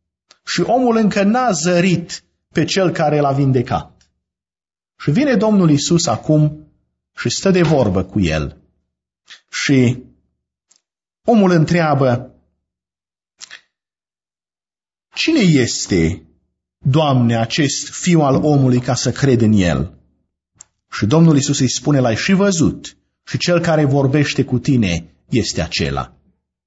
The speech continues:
Și atunci, dintr-o dată, ochii inimii acestui om se deschid și el spune: „Cred, Doamne.” Și ne spune: „I s-a închinat.”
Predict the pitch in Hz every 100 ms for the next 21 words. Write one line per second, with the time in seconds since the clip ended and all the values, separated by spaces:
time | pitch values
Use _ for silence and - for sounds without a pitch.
0 | _ _ _ _ - - 135 294 277 180
1 | 202 196 180 180 175 190 131 - 131 117
2 | - 196 226 226 180 190 196 175 156 135
3 | - 165 - 147 143 165 147 110 98 -
4 | _ - - 143 127 113 - - 107 73
5 | - _ _ _ _ - - 120 - -
6 | 190 180 160 - - _ _ - 185 175
7 | 123 110 117 82 78 65 57 _ _ _
8 | _ _ _ - 113 98 - 190 190 170
9 | 170 - 156 165 170 160 175 165 - 156
10 | 190 180 - -